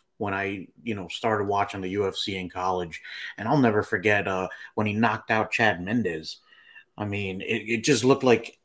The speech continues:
he threw this hook that kinda grazed Mendes' nose. And the next thing you see is Mendes just fall like a sack of potatoes.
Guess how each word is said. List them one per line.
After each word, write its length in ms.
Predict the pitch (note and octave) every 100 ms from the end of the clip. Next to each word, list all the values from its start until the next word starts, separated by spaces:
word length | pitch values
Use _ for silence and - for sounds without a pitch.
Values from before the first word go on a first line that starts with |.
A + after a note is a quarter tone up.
| -
he 200 | - A#2+
threw 240 | - C#3
this 160 | B2 -
hook 300 | - C3 -
that 180 | G2+ A2
kinda 280 | A2 G2+
grazed 600 | D#2+ F#2+ G#2+ A#2 A2 - - _ _ -
Mendes' 480 | A2+ A#2 G#2+ G2 F#2
nose. 400 | A2+ A#2 G#2 F#2+
And 340 | G2 G2 A2+
the 100 | G#2+
next 260 | A2+ A2+ -
thing 140 | A2+
you 100 | G#2
see 320 | - A#2 A2
is 240 | G2 F#2 - - - - -
Mendes 440 | G#2+ G#2+ G2 F#2+
just 200 | F#2 F2
fall 580 | - - A#2+ A#2 G#2 - - - _ -
like 340 | F#2+ G2 F#2
a 160 | F2 -
sack 400 | - B2 A2+ -
of 100 | G2
potatoes. 680 | - G#2+ A2 G#2+ G#2 G2